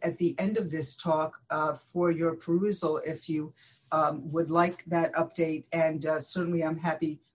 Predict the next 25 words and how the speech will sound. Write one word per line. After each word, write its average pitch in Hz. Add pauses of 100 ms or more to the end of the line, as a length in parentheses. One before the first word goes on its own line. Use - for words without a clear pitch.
by 160
email 160
to -
answer 156
any 156 (120)
questions. 139 (480)
So 226
we'll 214
start 233
out 233
with 226
embryology. 175
So 202
as 214
you 233
know, 180
uh, 160 (160)
we, 170
the 165 (100)
cloaca 180
gets 170
divided 165
about 156
week 165
fif-, -